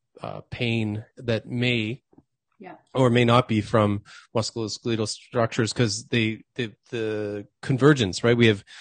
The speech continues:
Speaker 1: you've got signals coming from organs and signals coming from M S K structures, but we've got osteopaths, we've got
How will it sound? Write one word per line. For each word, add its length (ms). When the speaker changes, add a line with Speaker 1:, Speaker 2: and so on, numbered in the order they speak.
Speaker 1:
you've 120
got 260
signals 400
coming 240
from 500
organs 440
and 260
signals 340
coming 220
from 180
M 140
S 140
K 160
structures, 440
but 140
we've 220
got 240
osteopaths, 640
we've 100
got 240